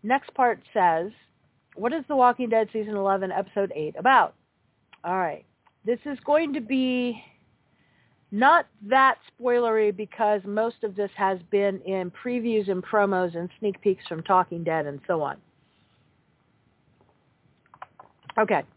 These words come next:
This is the first of two mid-season finales for The Walking Dead's final season, and things have been moving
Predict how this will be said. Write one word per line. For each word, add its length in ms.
This 180
is 140
the 160
first 280
of 120
two 160
mid-season 560
finales 460
for 80
The 40
Walking 300
Dead's 240
final 340
season, 360
and 120
things 180
have 100
been 140
moving 280